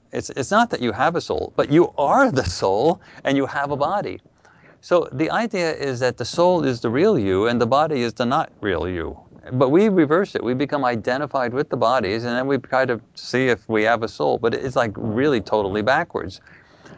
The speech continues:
What basically we know now is that nothing exists in the universe except energy.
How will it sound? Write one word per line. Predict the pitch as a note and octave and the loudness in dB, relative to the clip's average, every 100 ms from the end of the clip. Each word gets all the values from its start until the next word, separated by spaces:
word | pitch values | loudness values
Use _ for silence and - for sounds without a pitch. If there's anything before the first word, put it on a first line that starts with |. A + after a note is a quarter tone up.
| - - | -20 -2
What | - - | 0 2
basically | G3+ F3+ E3+ D3 | 2 2 2 2
we | B2 A#2 | 2 2
know | A2+ G#2+ G#2+ | 2 2 0
now | F#2+ E2+ F2 F#2 - _ _ _ _ _ _ - - - - | 0 -2 -4 -8 -14 _ _ _ _ _ _ -20 -20 -14 -2
is | A2+ F#2+ | -2 0
that | A2 G#2+ - - _ - G#2 G#2 | 2 2 0 -16 _ -14 -12 -4
nothing | A#2 D3+ D#3 F3 D#3 | 0 0 0 -4 -4
exists | B2 G#2 A2 G#2+ - - | -4 -2 -2 -2 -8 -10
in | A2 | -4
the | G#2 | -2
universe | G2+ G#2 G2 G2 G2 - | -2 -2 -2 -2 -2 -4
except | F2+ - G2 - | -10 -6 -8 -6
energy. | - F2+ F2 - - | -6 -4 -4 -8 -12